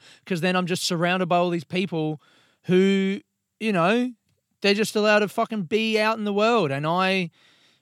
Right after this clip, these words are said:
they were saying that I would have to wear a mask when I was walking around. And I'm like, "What the fuck? That's just gonna draw attention to me.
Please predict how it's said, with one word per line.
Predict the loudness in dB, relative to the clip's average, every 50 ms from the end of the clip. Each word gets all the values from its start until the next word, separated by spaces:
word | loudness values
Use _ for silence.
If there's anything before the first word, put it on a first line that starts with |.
| _ _ -16 -10 -6
they | 0 2 4
were | 4 4
saying | 2 4 4 6 6 6 6
that | 6 8
I | 8
would | 8 8
have | 6 4 4
to | 4 2
wear | 2 4 4 6 6
a | 6
mask | 6 6 6 6 8 8 8 8 6 4 2 -2 -2 -2
when | 0 2
I | 2
was | 0 0 0
walking | 0 0 0 -2 -4 -4
around. | -2 0 2 2 2 2
And | 4 2
I'm | 2 2
like, | 2 2 0 0
"What | -4 -6
the | -6 -6
fuck? | -6 -2 -4 -4 -2
That's | -2 -6 -6
just | -4 -4 -4 -2
gonna | 0 0 0 0
draw | -2 -2 2 4 4
attention | 4 4 0 -4 -4 -2 -2 -4 -4
to | -4 -2
me. | 0 2 2 2 0 -4 -10